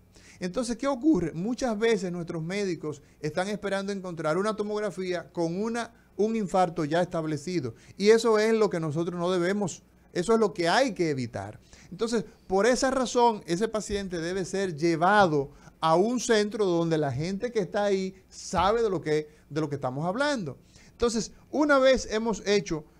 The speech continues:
esa tomografía, entonces nosotros podemos tomar la decisión, como decíamos,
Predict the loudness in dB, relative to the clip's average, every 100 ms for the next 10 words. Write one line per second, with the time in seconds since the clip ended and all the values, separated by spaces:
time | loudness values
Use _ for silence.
0 | _ _ 4 4 2 0 0 0 -2 -2
1 | -2 -4 -6 -6 -6 -6 -6 -4 -4 -4
2 | -8 -12 -20 _ 0 4 4 4 4 4
3 | 2 2 0 0 -2 -2 0 0 -2 -4
4 | -8